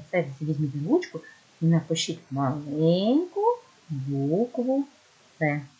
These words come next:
А далі у зошиті пропишіть цю літеру рухаючись саме похилими лініями зошита.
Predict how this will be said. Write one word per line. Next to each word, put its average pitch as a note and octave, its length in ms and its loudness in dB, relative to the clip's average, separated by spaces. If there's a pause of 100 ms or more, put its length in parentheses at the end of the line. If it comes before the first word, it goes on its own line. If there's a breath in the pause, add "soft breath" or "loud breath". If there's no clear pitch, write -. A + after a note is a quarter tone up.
(2500)
А D3 120 -2
далі D3+ 440 4
у F3 160 0 (140)
зошиті D#3 640 -2
пропишіть A#4 680 2 (280)
цю D3+ 60 -4
літеру D#3+ 580 0 (800)
рухаючись E4 800 2 (100)
саме E3 200 6 (140)
похилими G3 720 6 (200)
лініями D#3+ 720 4 (220)
зошита. C#3+ 560 -6